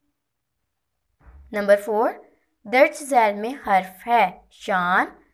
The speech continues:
लाम, हक। जैसा कि प्यारे बच्चों आपको हर्फ की तारीफ करवाई गई है, मुंह से निकलने वाली आवाज़ को हर्फ कहते हैं,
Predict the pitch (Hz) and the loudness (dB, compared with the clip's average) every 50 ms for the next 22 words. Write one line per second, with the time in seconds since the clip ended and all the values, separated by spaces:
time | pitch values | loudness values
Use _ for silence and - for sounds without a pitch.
0 | _ _ _ _ _ _ _ - 196 196 190 185 180 185 202 269 320 - _ _ | _ _ _ _ _ _ _ -8 -4 -2 0 0 2 0 -2 -4 -6 -14 _ _
1 | _ _ - 247 220 - - - - _ _ _ _ _ - 190 202 202 196 196 | _ _ -2 -2 -2 -2 -4 -10 -20 _ _ _ _ _ -8 -2 0 0 0 -2
2 | 233 233 294 294 - 302 247 220 208 208 214 - 302 285 254 254 - - 240 240 | -6 -8 -6 -4 0 0 0 0 0 -4 -4 -2 0 0 -2 -4 -6 -8 -8 -6
3 | 226 202 - - - 226 220 233 220 208 214 214 - - - 208 190 190 180 185 | -6 -6 -6 -8 -14 -12 -6 -6 -6 -6 -6 -12 -10 -6 -4 -4 -2 -2 -2 -4
4 | 226 254 311 294 254 233 220 226 233 226 214 208 202 202 - 226 214 202 190 - | -4 -2 -2 -2 -2 -2 -4 -8 -8 -8 -8 -10 -10 -10 -10 -10 -10 -8 -8 -6
5 | 202 202 208 214 214 208 196 208 - 214 202 196 196 196 190 - - 240 226 - | -6 -4 -4 -4 -4 -4 -4 -4 -4 -6 -4 -4 -4 -6 -6 -8 -14 -16 -14 -10
6 | 220 220 269 269 - - 294 254 262 - 214 190 202 208 247 269 | -8 -8 -8 -8 -6 -6 -6 -6 -6 -10 -14 -12 -10 -10 -10 -12